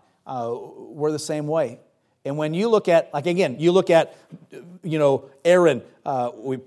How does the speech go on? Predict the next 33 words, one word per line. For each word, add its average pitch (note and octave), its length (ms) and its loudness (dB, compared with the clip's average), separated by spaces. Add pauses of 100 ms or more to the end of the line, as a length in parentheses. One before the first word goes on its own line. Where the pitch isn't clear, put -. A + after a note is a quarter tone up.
(120)
threw A#3 360 4
in G#3+ 60 10
our G3+ 160 6
gold F#3 420 4
and D3 100 -6
out F#3 180 -2
came G3 240 -6
this F3 180 -2
calf. F#3 540 -6 (760)
Uh, D#3+ 200 0
like, E3 200 2
Moses D#3+ 340 0
is C#3 60 -10
gonna C#3+ 200 -6
go, B2 160 -6
"That's F3+ 200 -12
weird. A#2 380 -10 (800)
Um, C3 540 -4
I've C3+ 160 -6
never D3+ 180 -4
seen D3 300 -6
that C#3+ 220 -6
before." C3 500 -6 (140)
No, E3+ 160 -2
they E3+ 140 0
had F3+ 180 -4
to - 60 -2
form D#3+ 340 -4
and B2+ 100 -8
fashion. D#3+ 320 -4
They E3 140 2
made D3+ 460 -2
that. G#2 320 -10